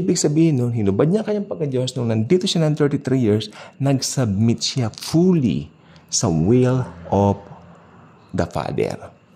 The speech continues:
Amen. Nag-submit siya ang kanyang paggalaw, lahat ng ginagawa niya,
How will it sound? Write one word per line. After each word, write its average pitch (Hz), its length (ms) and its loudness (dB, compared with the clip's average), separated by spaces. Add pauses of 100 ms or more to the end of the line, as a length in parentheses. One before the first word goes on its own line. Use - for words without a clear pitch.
(840)
Amen. 76 480 -4
Nag-submit 127 720 0
siya - 240 -2
ang 98 80 -2
kanyang 110 240 2
paggalaw, 131 480 0
lahat 98 400 -2
ng 156 80 2
ginagawa 127 480 0
niya, 101 200 -6